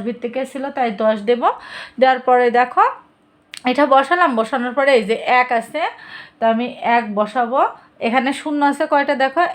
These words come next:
একটা, দুইটা, তিনটা, চারটা, পাঁচটা, ছয়টা। আবারও গুনি, এক, দুই, তিন, চার,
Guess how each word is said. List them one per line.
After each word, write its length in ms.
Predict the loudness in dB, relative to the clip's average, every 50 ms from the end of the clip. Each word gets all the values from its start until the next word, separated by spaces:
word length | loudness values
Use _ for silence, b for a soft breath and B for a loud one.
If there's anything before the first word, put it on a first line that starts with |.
| -2 0 0 0
একটা, 260 | -2 -4 -4 -2 0 0 0
দুইটা, 460 | 0 -2 -2 -2 -4 -2 0 2 2 2 2 -2 -6
তিনটা, 380 | -6 -4 -4 -4 -2 0 2 2 2 0 0
চারটা, 380 | 0 0 0 0 -2 -2 0 0 0 0 0
পাঁচটা, 420 | 0 0 0 -2 -6 -2 0 0 0 0 -2 -6 B B B B B B B -18
ছয়টা। 500 | -8 -2 2 2 2 2 0 -4 -6 -6 -8 b b b b b b b -2
আবারও 220 | 0 0 0 -2 -2 -4
গুনি, 200 | -6 -8 -8 -8 -10 -6 -4 -2 0 0
এক, 100 | -2 -2 -6 -10 -10 -6
দুই, 220 | -4 -4 -4 -4 -4 -6 -10 -8
তিন, 180 | -8 -6 -6 -4 -6 -8 -6 -2
চার, 240 | 0 2 2 2